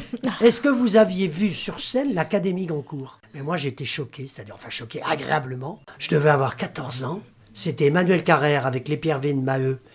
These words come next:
Speaker 2: qui avaient eu le prix Goncourt. Et sur scène, toute l'Académie Goncourt. Donc là, cette année, renvoi de l'ascenseur,
Speaker 1: <laughs>
Speaker 2: on va recevoir des auteurs. Brigitte Giraud, qui vient d'avoir le prix Goncourt.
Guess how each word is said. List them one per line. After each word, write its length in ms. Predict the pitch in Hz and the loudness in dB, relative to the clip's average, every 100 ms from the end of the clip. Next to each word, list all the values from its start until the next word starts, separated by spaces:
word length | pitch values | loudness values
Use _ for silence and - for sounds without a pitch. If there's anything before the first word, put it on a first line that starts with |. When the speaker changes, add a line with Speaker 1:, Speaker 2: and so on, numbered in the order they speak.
| _ - | _ -2
Speaker 2:
qui 80 | 151 | 0
avaient 160 | 143 | 2
eu 40 | 143 | 0
le 60 | 139 | -2
prix 200 | 143 127 | -2 -2
Goncourt. 520 | 120 117 151 220 - - - - | -2 -2 -4 -4 -8 -20 -12 -4
Et 100 | 240 | -2
sur 240 | - 196 | -2 -2
scène, 460 | - 208 226 285 330 _ _ _ _ | -2 0 0 0 -8 _ _ _ _
toute 260 | - 370 - | 2 2 2
l'Académie 500 | 233 226 185 175 220 | -2 -2 -2 0 -2
Goncourt. 420 | 160 123 - - _ - | -4 -8 -14 -20 _ -8
Donc 200 | 151 214 | -2 4
là, 120 | 208 | 4
cette 240 | - 139 | 4 -4
année, 260 | 143 226 302 - | -2 0 0 -2
renvoi 280 | - 175 185 | -6 -2 0
de 60 | 170 | 0
l'ascenseur, 640 | 151 151 139 175 208 311 - - - | -2 -4 -6 -2 -2 -2 -6 -14 -16
Speaker 1:
<laughs> 280 | - - - | -18 -12 -4
Speaker 2:
on 80 | 190 | 0
va 120 | 185 | 2
recevoir 440 | - 165 151 196 | 0 -2 0 0
des 200 | 170 135 | 0 -4
auteurs. 460 | 135 - 160 214 262 | -6 -4 0 0 -2
Brigitte 320 | 156 143 151 | -4 -4 -4
Giraud, 300 | 135 139 196 | -6 -4 -4
qui 140 | - | -6
vient 140 | 139 135 | -8 -6
d'avoir 260 | 127 127 | -6 -6
le 120 | 123 117 | -8 -10
prix 180 | - | -12
Goncourt. 500 | 127 127 175 226 330 | -12 -10 -8 -8 -10